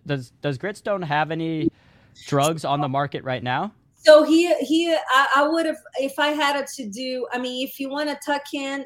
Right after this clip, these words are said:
Speaker 2: and, and, and, and, you know, con-, start accumulating for long term, you know, like, on your long term account, yes.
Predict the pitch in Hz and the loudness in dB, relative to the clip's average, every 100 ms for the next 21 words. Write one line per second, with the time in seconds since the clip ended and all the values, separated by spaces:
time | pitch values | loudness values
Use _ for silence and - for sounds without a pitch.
0 | 247 240 214 233 226 208 233 226 202 - | -10 -10 -10 -10 -10 -10 -10 -10 -14 -14
1 | 214 208 - 302 269 247 - 269 269 262 | -12 -12 -6 -6 -4 -6 -8 -6 -4 -6
2 | - _ - - 277 285 285 302 254 247 | -16 _ -12 -2 0 0 -2 -4 -6 -2
3 | 233 233 226 220 214 214 226 240 233 233 | -2 -2 -4 -4 -4 -8 -6 -4 -2 -6
4 | - 226 214 208 202 202 202 208 202 202 | -8 -8 -6 -4 -4 -4 -6 -6 -6 -4
5 | 214 220 214 226 214 208 233 233 226 226 | -4 -6 -8 -10 -10 -8 -10 -6 -4 -2
6 | 240 | -4